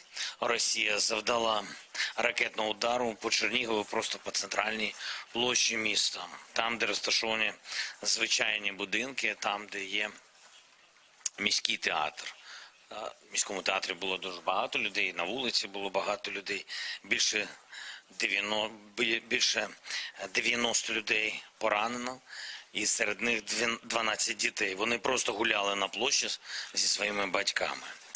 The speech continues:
На цей час відомо про сімох загиблих, серед них є дитина, шість років їй було. Мама у важкому стані в реанімації. Я хотів би висловити свої співчуття,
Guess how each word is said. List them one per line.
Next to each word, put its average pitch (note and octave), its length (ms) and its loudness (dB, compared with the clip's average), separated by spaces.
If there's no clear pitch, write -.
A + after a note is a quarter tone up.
На A#2+ 120 2
цей D3+ 220 2
час D3 320 2
відомо C3 420 0
про B2 280 2
сімох B2+ 460 2
загиблих, B2 540 2
серед G#2+ 300 0
них A2 280 0
є A#2 180 0
дитина, A2+ 480 0
шість - 380 4
років G2+ 360 -2
їй G2+ 180 -2
було. A2+ 380 -2
Мама A2 400 2
у G2+ 180 -2
важкому A2 460 0
стані A2+ 460 0
в G#2+ 80 -8
реанімації. G#2 840 0
Я G#2 100 -2
хотів G2+ 360 -6
би G2 100 -10
висловити A2 500 0
свої A2+ 240 2
співчуття, A2+ 720 0